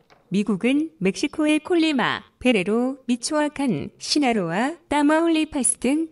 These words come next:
다섯 개 주의 여행을 자제할 것을 권고했습니다. 이들 다섯 개 주는 납치, 미, 살인 등 다양한 범죄가 최근 들어 빈발했던 곳입니다.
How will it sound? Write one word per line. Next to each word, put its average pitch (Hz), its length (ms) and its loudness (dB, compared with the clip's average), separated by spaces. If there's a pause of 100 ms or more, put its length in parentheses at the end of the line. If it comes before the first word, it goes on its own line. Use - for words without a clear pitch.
(140)
다섯 - 340 -4
개 285 200 -2
주의 262 320 2
여행을 247 640 -2
자제할 285 420 -2
것을 254 360 -4
권고했습니다. 311 1000 -2 (500)
이들 262 320 0
다섯 247 320 -4
개 311 120 0
주는 277 300 0
납치, 233 680 -2
미, 254 140 0
살인 247 360 -2
등 233 320 -4 (160)
다양한 285 460 2
범죄가 220 520 -2
최근 330 400 -2
들어 302 220 2
빈발했던 269 680 0
곳입니다. 202 680 -4